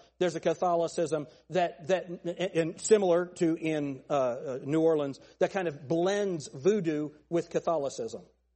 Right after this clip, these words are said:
How many of you know I'm not making that up? Right?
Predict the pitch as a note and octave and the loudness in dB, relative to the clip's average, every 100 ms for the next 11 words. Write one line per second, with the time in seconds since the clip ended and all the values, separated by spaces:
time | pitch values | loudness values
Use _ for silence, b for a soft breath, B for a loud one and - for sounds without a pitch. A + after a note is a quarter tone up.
0 | _ A#3 D4+ B3+ A3+ G#3 F#3 F#3 F3 D#3 | _ -2 0 0 0 -2 -4 -4 -4 -2
1 | D3 B2 - _ _ _ _ _ _ _ | -2 -4 -10 _ _ _ _ _ _ _
2 | _ _ _ _ _ _ D3 D#3+ | _ _ _ _ _ _ 2 2